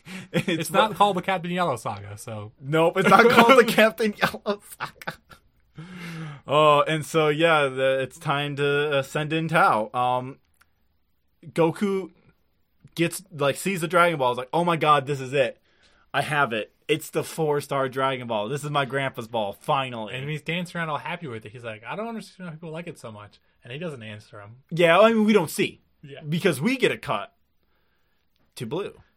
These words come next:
Speaker 1: arriving at the, uh, Red Ribbon Army base, and the soldiers not knowing who he is.
Speaker 2: One of the soldiers specifically not knowing who he is.
Speaker 1: Yeah, Blue punches him.
Speaker 2: He show, well, he pulls out his gun. It's like, "Hey, you're testing me. I'm gonna unload on you." And then
Speaker 1: Yeah.
Speaker 2: he's like,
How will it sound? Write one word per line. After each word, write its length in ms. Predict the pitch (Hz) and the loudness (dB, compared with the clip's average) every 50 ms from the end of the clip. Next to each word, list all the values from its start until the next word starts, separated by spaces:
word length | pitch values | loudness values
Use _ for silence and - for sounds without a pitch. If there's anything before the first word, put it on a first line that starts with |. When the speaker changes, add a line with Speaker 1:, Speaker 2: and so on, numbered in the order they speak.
| _ _ _ _ _ _ _ _ _ _ _ - | _ _ _ _ _ _ _ _ _ _ _ -6
Speaker 1:
arriving 840 | 117 120 120 131 139 185 214 190 139 123 98 87 82 90 101 117 _ _ _ _ _ - | -6 -4 -2 -2 0 0 0 -2 -4 -8 -12 -12 -14 -16 -20 -20 _ _ _ _ _ -6
at 240 | 110 113 117 - _ | -4 -4 -4 -6 _
the, 240 | 127 123 117 113 113 | -10 -6 -4 -2 -2
uh, 140 | 110 110 | -2 -2
Red 180 | 101 131 151 160 | 0 0 0 0
Ribbon 220 | 160 170 160 165 | 0 -2 -2 -2
Army 300 | 156 147 147 151 143 127 113 | -2 -2 -4 -4 -4 -6 -6
base, 420 | 92 107 101 92 92 95 - - _ | -6 -6 -6 -6 -8 -12 -16 -12 _
and 120 | 131 143 147 | -8 -6 -4
the 60 | 151 | -6
soldiers 840 | - - - 175 180 202 220 170 190 190 180 180 165 - - - _ _ _ _ _ _ | -8 -2 0 2 2 2 2 0 0 0 0 0 -2 -4 -10 -20 _ _ _ _ _ _
not 240 | 135 156 185 202 185 | 2 2 2 2 2
knowing 260 | 165 160 156 151 143 | 0 -2 -2 -2 -4
who 140 | 127 131 120 | -4 -4 -4
he 160 | 120 110 104 | -2 -4 -4
is. 400 | 95 90 92 98 104 107 - - | -6 -8 -10 -12 -14 -14 -16 -12
Speaker 2:
One 140 | 135 151 180 | -8 -6 -6
of 60 | 180 | -6
the 60 | 151 | -6
soldiers 400 | - - 123 113 104 110 107 101 _ 135 135 _ _ _ _ | -10 -12 -18 -18 -18 -18 -20 -20 _ -20 -20 _ _ _ _
specifically 540 | _ 120 117 135 143 127 131 113 101 107 | _ -16 -12 -12 -10 -10 -10 -12 -12 -12
not 180 | 107 107 113 123 | -14 -14 -14 -14
knowing 240 | 113 104 98 98 - | -16 -18 -18 -18 -20
who 80 | 110 | -20
he 120 | 104 101 107 | -20 -20 -20
is. 80 | 107 - - - 104 | -20 -20 -20 -18 -16
Speaker 1:
Yeah, 500 | 117 120 127 123 120 117 113 110 110 113 - - - | -12 -4 -2 0 0 2 0 0 -2 -2 -6 -10 -18
Blue 400 | 117 107 147 156 185 202 208 196 | -12 -6 0 2 4 4 2 2
punches 540 | - _ - - 208 185 151 151 147 117 - | 0 _ 2 2 2 2 2 -2 -4 -4 -2
him. 300 | 123 110 113 131 143 139 - _ | -2 -2 -2 -4 -6 -12 -16 _
Speaker 2:
He 120 | _ 165 | _ -12
show, 320 | 160 - - 214 208 202 220 | -10 -6 -6 -4 -4 -2 -2
well, 120 | 226 247 240 | -2 -2 -2
he 140 | 247 240 | -2 -4
pulls 380 | 220 190 - _ - 311 339 320 | -6 -12 -10 _ 0 0 4 4
out 120 | 294 269 | 4 4
his 100 | 233 202 | 4 0
gun. 180 | 175 190 202 196 | 0 0 0 0
It's 100 | 180 151 | 0 -2
like, 100 | 151 143 | -2 2
"Hey, 140 | 160 196 196 | 6 6 6
you're 180 | 190 196 196 | 6 2 -2
testing 420 | 190 - - 233 220 - - - 196 | -6 -4 -4 -4 -4 -4 -8 -10 -4
me. 60 | 190 | -4
I'm 100 | 202 202 | -2 -2
gonna 140 | 202 190 175 180 | 0 -2 0 2
unload 360 | 208 220 226 233 247 247 214 | 2 4 6 6 8 8 8
on 200 | 196 175 165 151 | 8 6 4 4
you." 160 | 135 113 101 95 | 0 -2 -2 -2
And 80 | - 143 | -8 -2
then 40 | 147 | 0
Speaker 1:
Yeah. 260 | 143 143 131 127 131 | 2 2 2 2 0
Speaker 2:
he's 80 | 143 151 | -2 -2
like, 320 | 151 143 139 135 - - | -4 -4 -4 -8 -12 -20